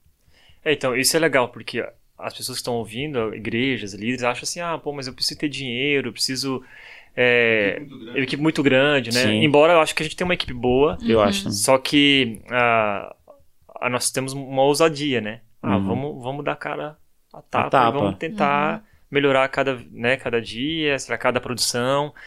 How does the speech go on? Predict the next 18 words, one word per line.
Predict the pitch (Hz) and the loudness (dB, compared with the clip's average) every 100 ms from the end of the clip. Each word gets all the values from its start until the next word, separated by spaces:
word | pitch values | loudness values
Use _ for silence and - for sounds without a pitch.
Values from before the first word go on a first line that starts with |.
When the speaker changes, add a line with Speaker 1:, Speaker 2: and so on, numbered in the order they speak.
| - - _ | -20 -20 _
Speaker 1:
e | 127 127 | 0 4
é | 135 | 4
se | 135 | 2
jogar | 156 190 285 | 2 2 2
mesmo, | 294 233 | 0 -2
né, | 190 | -4
cara? | 190 - - - - _ | -8 -10 -14 -18 -20 _
Speaker 3:
É, | - 139 | 4 6
Speaker 1:
Se | 123 | 6
Speaker 3:
isso, | 139 | 6
Speaker 1:
jogar, | 165 - | 4 4
né? | |
Speaker 3:
isso | 151 165 | 4 4
é | |
muito | 160 170 185 | 2 2 2
legal, | 170 139 139 | 4 4 4
porque, | 143 - | 0 4
assim, | 143 139 147 113 | 4 6 4 4